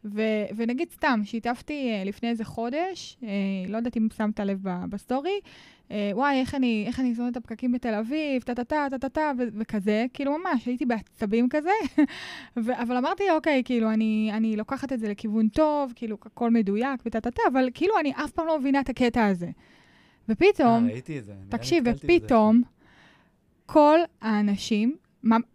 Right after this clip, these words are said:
Speaker 1: תקשיב, אנשים שאפילו לא ידעתי שעוקבים אחריי, פתאום מגיבים לי. עכשיו, זה לא שלא הגיבו לי בעבר, אבל ע-, עוררתי את האנשים שהם לא, כאילו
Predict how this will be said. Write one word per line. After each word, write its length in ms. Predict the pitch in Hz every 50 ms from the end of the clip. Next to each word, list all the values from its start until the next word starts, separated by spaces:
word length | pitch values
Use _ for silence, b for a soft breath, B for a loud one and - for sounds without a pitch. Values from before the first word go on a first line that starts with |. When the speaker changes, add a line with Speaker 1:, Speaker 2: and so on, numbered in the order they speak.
| - 240
Speaker 1:
תקשיב, 300 | - 240 - - 339 302
אנשים 340 | 262 233 233 240 - 349 320
שאפילו 400 | - 381 359 - - 359 392 381
לא 60 | 359 339
ידעתי 240 | 339 339 330 330 339
שעוקבים 580 | 294 - 294 247 226 220 - 240 247 269 247 226
אחריי, 540 | 220 - - 214 190 190 196 214 254 277 269
פתאום 340 | - 320 320 - 403 415 415 415 415 403 - _ _ _ _ -
מגיבים 300 | 262 240 294 311 392 466 480 453 427
לי. 60 | 381 - - _ _ _ _ _ _ _ _ _ _ _ _ _ _ _ -
עכשיו, 340 | 233 - - - 233 214 208
זה 120 | 202 220 220
לא 120 | 247 320
שלא 240 | - - 605 494 311 294
הגיבו 400 | 240 202 233 262 254 208 240 247
לי 140 | 240 233
בעבר, 480 | 208 214 214 202 202 202 190 214 196 180 170 160 b b b b b b b b -
אבל 180 | 214 233 240
ע-, 40 | 247 240 - _ _ _
עוררתי 720 | - 240 233 - - 233 233 226 262 294 320 359 - - 415 381
את 80 | - 277
האנשים 560 | 247 226 214 220 226 208 - 349 381 381 381 370
שהם 340 | - - 285 233 220 226
לא, 540 | 233 254 277 302 311 311 311 311 302 285 - - _ _ - - _ _ - 208 226 -
כאילו 360 | - 254 240 226 226 226 220